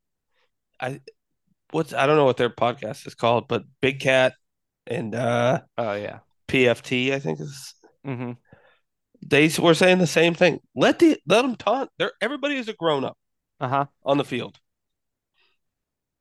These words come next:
Speaker 1: Like, that was a huge play at a huge time. He deserves to tell the other guy, "F you."
Speaker 2: So that drops him back fifteen yards. Then,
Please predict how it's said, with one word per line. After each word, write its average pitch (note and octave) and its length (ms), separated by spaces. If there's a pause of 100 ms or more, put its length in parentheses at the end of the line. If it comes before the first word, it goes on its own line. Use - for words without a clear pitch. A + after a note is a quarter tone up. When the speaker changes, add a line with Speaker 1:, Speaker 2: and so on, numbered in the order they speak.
(320)
Speaker 1:
Like, C3 440 (760)
that G3 100
was A#3 120
a F3+ 60
huge G#3+ 440
play D3 420 (260)
at C#3 120
a B2+ 60
huge F#3+ 460
time. A#2+ 500 (240)
He F#3 180
deserves D#3+ 680 (340)
to C#3+ 100
tell C#3+ 260
the C3 160
other A#2 140
guy, A2 400 (400)
"F A#2+ 260
you." G2+ 220 (800)
Speaker 2:
So - 160
that A3 200
drops A3 280
him G3+ 80
back F3 240
fifteen D3+ 400
yards. - 360 (600)
Then, G#3 340